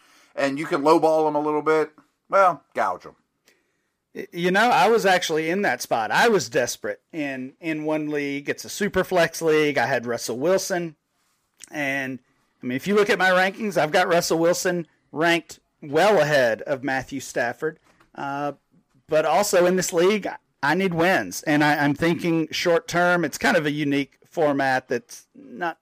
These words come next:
Speaker 2: not necessarily worth talking about now. Uh, but I needed, I needed wins now. I couldn't wait six weeks or eight weeks
Speaker 1: Mm-hmm.
Speaker 2: for, for Russell Wilson to come back.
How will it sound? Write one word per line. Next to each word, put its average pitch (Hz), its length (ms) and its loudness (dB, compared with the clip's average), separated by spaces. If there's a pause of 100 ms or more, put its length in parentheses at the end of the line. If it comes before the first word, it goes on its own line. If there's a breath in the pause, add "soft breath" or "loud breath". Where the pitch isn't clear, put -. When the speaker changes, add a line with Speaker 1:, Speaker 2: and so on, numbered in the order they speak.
Speaker 2:
not 160 220 -2
necessarily 156 480 0
worth 151 260 0
talking 156 320 0
about 139 240 0
now. 156 400 2 (400 soft breath)
Uh, 156 320 -6
but 160 680 2 (240)
I 160 80 4
needed, 170 480 -2
I 147 100 2
needed 190 280 2
wins 151 340 0
now. 120 180 0
I 139 60 0
couldn't 196 260 0
wait 165 200 2
six - 360 -4
weeks 139 340 -4
or 131 200 -4
eight 147 240 -2
weeks 139 260 -6
Speaker 1:
Mm-hmm. - 80 -10
Speaker 2:
for, 147 240 -4 (120)
for 160 200 -2
Russell 143 320 0
Wilson 143 360 -2
to 131 60 -4
come 135 220 -2
back. 135 260 0